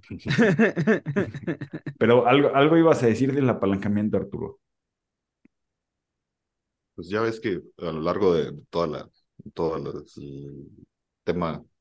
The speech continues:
Speaker 3: bueno, a lo largo de toda mi carrera laboral, pues hemos tenido, he tenido grandes figuras,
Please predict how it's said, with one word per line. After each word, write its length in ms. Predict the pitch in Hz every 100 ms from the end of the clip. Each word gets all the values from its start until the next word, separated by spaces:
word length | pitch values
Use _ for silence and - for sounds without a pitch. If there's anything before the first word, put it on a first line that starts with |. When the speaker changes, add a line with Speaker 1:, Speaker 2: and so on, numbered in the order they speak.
| _
Speaker 3:
bueno, 320 | 92 98 82 -
a 120 | 78
lo 220 | 80 80
largo 260 | 82 92 101
de 100 | 85
toda 120 | 117
mi 100 | 90
carrera 320 | 85 82 92
laboral, 420 | 87 82 82 87 90
pues 160 | -
hemos 220 | 71 73
tenido, 540 | - 69 71 71 71 - -
he 120 | 95
tenido 340 | 104 95 98
grandes 380 | 90 92 90 85
figuras, 760 | 87 80 87 82 80 - -